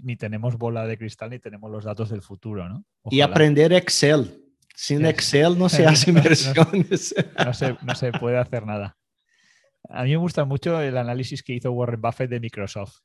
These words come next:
Speaker 1: No sé si lo habéis visto alguna vez, que lo hizo en un, en un, en un folio prácticamente, cuando dijo que no compraba. Eh, pero, eh, y simplemente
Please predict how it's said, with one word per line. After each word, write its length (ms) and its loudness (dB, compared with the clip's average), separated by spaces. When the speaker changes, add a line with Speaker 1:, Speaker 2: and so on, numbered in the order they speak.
Speaker 1:
No 200 -16
sé 140 -12
si 100 -14
lo 80 -10
habéis 160 -8
visto 200 -8
alguna 260 -6
vez, 220 -10
que 80 -14
lo 120 -10
hizo 260 -10
en 100 -12
un, 200 -14
en 120 -14
un, 340 -18
en 100 -12
un 100 -6
folio 300 -6
prácticamente, 800 -12
cuando 260 -10
dijo 220 -12
que 80 -8
no 100 -8
compraba. 480 -12
Eh, 420 -20
pero, 380 -10
eh, 240 -16
y 100 -14
simplemente 720 -6